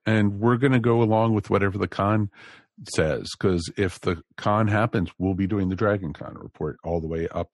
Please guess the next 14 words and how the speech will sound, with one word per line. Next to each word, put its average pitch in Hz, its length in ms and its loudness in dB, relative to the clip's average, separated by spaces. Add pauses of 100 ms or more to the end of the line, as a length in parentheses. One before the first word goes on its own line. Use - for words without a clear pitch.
(140)
to 82 380 -6
the 92 80 -12
con. 107 400 -4 (640)
And 87 420 0
man, 98 460 2
wait 98 280 0
to 101 100 -10
see - 340 -4
what 85 240 -2
kind 92 180 -2
of 82 80 -4
lists 90 300 -6
we 82 120 -4
have 80 200 -4